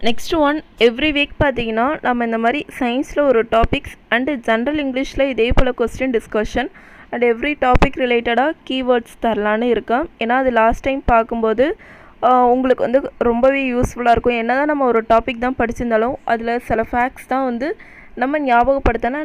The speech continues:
last time preparation அப்ப அது தேவைப்படுது. So last time அப்ப அதை prepare பண்ணும்போது சில இடத்துல miss பண்ணிடுறோம், அது எக்ஸாம்ல வந்தாலும் attend பண்ண முடியல. அதனால அந்த மாதிரி ஒரு keywords கொடுத்து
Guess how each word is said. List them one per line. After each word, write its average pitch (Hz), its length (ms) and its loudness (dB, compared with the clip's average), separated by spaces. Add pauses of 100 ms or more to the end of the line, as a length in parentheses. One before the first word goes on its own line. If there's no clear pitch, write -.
last 339 280 2
time 277 160 -6
preparation 226 560 0
அப்ப 247 180 -2
அது 233 180 -4
தேவைப்படுது. 226 520 -2 (160)
So - 120 -6
last 233 360 0
time 277 180 -4
அப்ப 240 240 -2
அதை 262 180 -4
prepare 262 340 -4
பண்ணும்போது 240 320 -6 (120)
சில 226 160 -4
இடத்துல 254 320 -8
miss - 220 -14
பண்ணிடுறோம், 220 440 -4 (360)
அது 262 260 0
எக்ஸாம்ல 277 420 -4
வந்தாலும் 233 340 2 (120)
attend 233 280 -4
பண்ண 220 200 -2
முடியல. 208 280 -4 (100)
அதனால 233 380 -2
அந்த 233 120 -6
மாதிரி 254 280 -4
ஒரு 226 80 -6 (120)
keywords 262 500 -6
கொடுத்து 240 240 -4